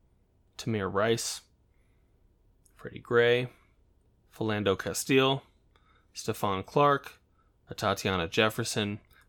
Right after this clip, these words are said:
Breonna Taylor, Ahmaud Arbery, George Floyd.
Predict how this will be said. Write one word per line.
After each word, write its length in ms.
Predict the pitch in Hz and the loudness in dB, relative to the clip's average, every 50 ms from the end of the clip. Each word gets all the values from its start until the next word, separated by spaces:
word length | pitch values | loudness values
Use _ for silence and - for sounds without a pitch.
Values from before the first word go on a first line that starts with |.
| _ _ | _ _
Breonna 360 | - 107 95 87 85 82 82 - | -2 0 0 0 0 -2 -4 -6
Taylor, 540 | - - 127 120 120 120 117 110 110 113 - _ _ _ _ _ _ _ _ _ _ _ _ - - | -4 0 2 2 4 4 4 4 2 0 -4 _ _ _ _ _ _ _ _ _ _ _ _ -10 -6
Ahmaud 300 | 113 98 87 90 92 - - | -2 -2 0 -2 -2 -2 0
Arbery, 600 | 95 113 113 110 113 110 107 104 104 104 - - _ _ _ _ _ _ _ _ - | 0 2 2 4 4 4 4 4 2 0 -2 -8 _ _ _ _ _ _ _ _ -4
George 260 | - 98 87 92 92 | 0 0 0 0 -2
Floyd. 440 | - - - - 98 87 87 87 101 | -4 -12 -8 -6 -4 -2 -2 -4 -6